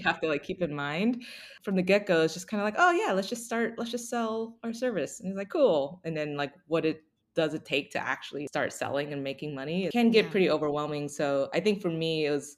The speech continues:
Speaker 1: maybe ignorance of, like, starting it, and m-,
Speaker 2: Mm.
Speaker 1: maybe that helped with the
Speaker 2: Yeah, to
Speaker 1: fear
Speaker 2: just,
Speaker 1: of, like,
Speaker 2: <laughs> like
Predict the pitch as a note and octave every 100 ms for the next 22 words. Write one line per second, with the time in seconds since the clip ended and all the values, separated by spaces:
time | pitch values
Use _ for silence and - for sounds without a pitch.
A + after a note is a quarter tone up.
0 | _ F3+ F#3 F3+ E3+ D#3+ D3+ E3 E3 F3
1 | F#3 G#3+ G#3+ - F#3 F3+ F#3+ F#3 G3 G#3
2 | A3 B3+ B3 - _ _ F3 E3 D3+ F#3+
3 | F3+ F3+ F3 E3+ E3+ F3 E3 C3 - C#3+
4 | E3 - - G3+ G3+ A3+ A3+ A3+ A3+ A#3
5 | G#3+ G3 F#3 A#3+ C#4 B3 - - D4 -
6 | C4+